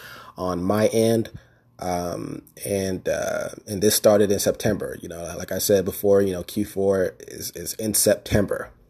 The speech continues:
you know, but it's not too late to get ready. Um, just make sure you have everything listed. If you want stuff in F B A, sure, you know, head,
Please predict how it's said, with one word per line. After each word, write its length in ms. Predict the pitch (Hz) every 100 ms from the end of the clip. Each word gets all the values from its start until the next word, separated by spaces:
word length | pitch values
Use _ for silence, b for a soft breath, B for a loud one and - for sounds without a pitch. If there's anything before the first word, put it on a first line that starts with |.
| _
you 100 | -
know, 180 | 101 -
but 140 | 101
it's 100 | 98
not 220 | 123 120
too 140 | - 135
late 260 | 117 110
to 80 | -
get 240 | 95 104 -
ready. 320 | 98 95 - - B B B B
Um, 220 | 90 90
just 180 | 95 107
make 180 | 104 107
sure 140 | -
you 100 | 110
have 100 | 107
everything 520 | 95 104 117 110 110 110
listed. 500 | 117 - 117 117 - B B
If 160 | 90 98
you 100 | 95
want 240 | 104 98
stuff 240 | - 107
in 80 | 110
F 220 | 107 104
B 180 | - 113
A, 300 | 113 113 110
sure, 580 | 95 - 117 107 78 - -
you 100 | 87
know, 140 | 85
head, 280 | 87 98 98